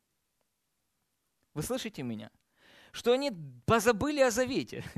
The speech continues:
<laughs> Их сердце было отягощено тем, что нужно сделать им,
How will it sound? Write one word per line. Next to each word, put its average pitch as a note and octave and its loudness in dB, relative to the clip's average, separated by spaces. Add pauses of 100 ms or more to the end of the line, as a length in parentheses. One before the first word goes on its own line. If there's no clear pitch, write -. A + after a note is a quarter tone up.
(160)
<laughs> C#3 -8 (1200)
Их A#3 -2
сердце C4+ -2
было C4 2
отягощено A#3 -2
тем, C#4 -2
что - -6
нужно B3 -2
сделать A#3+ 0
им, E3 -6